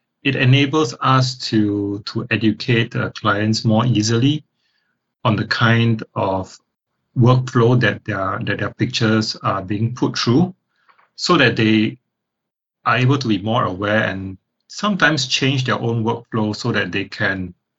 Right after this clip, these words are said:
edit their own pictures more accurately at home or in their offices, rather than, you know, having,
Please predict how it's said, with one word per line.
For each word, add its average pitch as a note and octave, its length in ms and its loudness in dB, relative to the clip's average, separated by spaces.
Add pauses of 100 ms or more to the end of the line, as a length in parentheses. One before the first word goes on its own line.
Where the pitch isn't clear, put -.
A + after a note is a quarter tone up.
(400)
edit B2 560 0
their A2+ 140 2
own B2+ 260 2
pictures A2 460 -4
more A2 240 0
accurately G#2 880 -2
at G#2 180 -8
home A2+ 260 2
or G2+ 140 0
in F#2+ 80 -6
their G2 140 -6
offices, A2 680 -2 (400)
rather A#2+ 260 4
than, G#2 180 2
you F#2 60 -4
know, G#2 160 -4
having, G#2 440 -4